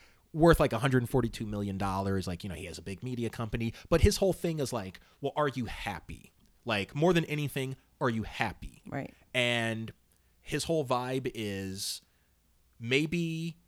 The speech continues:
Speaker 1: working in investment banking will give you two hundred thousand dollars a year and you have, like, a big house and a Porsche, but, like, you actually could be miserable, and you actually might be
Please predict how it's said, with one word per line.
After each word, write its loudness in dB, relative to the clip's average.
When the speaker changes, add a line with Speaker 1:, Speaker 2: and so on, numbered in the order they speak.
Speaker 1:
working 0
in -2
investment -2
banking -6
will -2
give -6
you -8
two -8
hundred -4
thousand -6
dollars -4
a -8
year -2
and -4
you -2
have, -6
like, -6
a -10
big -6
house -2
and -10
a -8
Porsche, 0
but, -4
like, -4
you 2
actually -2
could -8
be -6
miserable, -8
and -2
you 0
actually -2
might -2
be -6